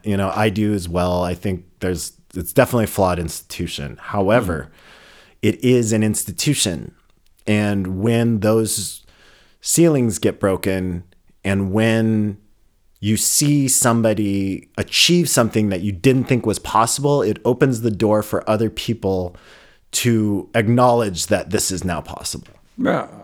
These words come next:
Speaker 2: I mean, I mean, I think we, we see that a lot, uh, uh, especially in sports where people don't think it's possible. You're talking about Tony Hawk, Tonya Harding. I think there's been, like, many, uh, uh, uh, fast runners,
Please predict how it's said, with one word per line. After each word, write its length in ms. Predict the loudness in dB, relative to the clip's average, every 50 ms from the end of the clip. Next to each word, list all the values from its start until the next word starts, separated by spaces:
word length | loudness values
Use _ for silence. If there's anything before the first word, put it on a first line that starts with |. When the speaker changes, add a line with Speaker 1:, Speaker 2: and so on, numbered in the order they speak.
| -8 -4
Speaker 2:
I 60 | 0
mean, 240 | 0 0 0 0 -2
I 140 | -2 -2 -2
mean, 240 | 0 0 -2 -2 -2
I 120 | -2 0
think 160 | 0 0 0
we, 200 | 0 0 -2 -2 -2
we 240 | -2 -2 -2 -2 -2
see 200 | -4 -4 -2 0
that 260 | 0 0 -2 -2 -2
a 80 | -2
lot, 800 | -2 -2 0 0 2 2 4 4 2 2 0 -2 -4 -8 -10 -14 _ -6
uh, 40 | -4
uh, 520 | -4 -4 -4 -4 -4 -4 -4 -4 -4 -4 -6
especially 560 | -6 -6 -2 2 2 2 2 0 -2 -4 -4
in 80 | -4
sports 460 | -4 -6 -2 0 0 0 0 -4 -8 -6
where 220 | -2 0 0 0 -2
people 380 | -4 -8 -8 -8 -6 -6 -8 -10 _ _ 2
don't 280 | 2 2 2 0 -2
think 140 | -2 -2 -2
it's 100 | -2 -4
possible. 460 | -2 0 0 0 0 -2 -4 -4 -2
You're 100 | -2 -2
talking 220 | -2 -2 -2 -2 -4
about 180 | -4 -6 -6
Tony 220 | -6 -6 -4 -4 -2
Hawk, 260 | -4 -4 -6 -6 -8
Tonya 260 | -8 -6 -4 -4 -4
Harding. 360 | -4 -4 -4 -4 -4 -6 -8 -14 -20 -20 -20 -20 -20 -20 -8 -2
I 60 | 0 0
think 160 | 0 0 -2
there's 260 | -2 -2 -2 -4 -4
been, 280 | -4 -4 -2 -2 -2 -2
like, 220 | -4 -4 -4 -4
many, 380 | -4 -2 -2 -2 -2 -2 -2 -4
uh, 80 | -2 -2
uh, 720 | 0 0 0 0 0 -2 -2 -4 -2 -2 -2 -2 -2 -4 -6 -8 -14 -20 -20 -20 -20 -20 _ -6
uh, 720 | -4 -2 -2 -2 -2 -2 -4 -4 -4 -4 -6 -6 -6 -8
fast 400 | -6 -2 0 2 2 0 0 0
runners, 500 | 0 2 4 4 4 2 2 0 -4 -10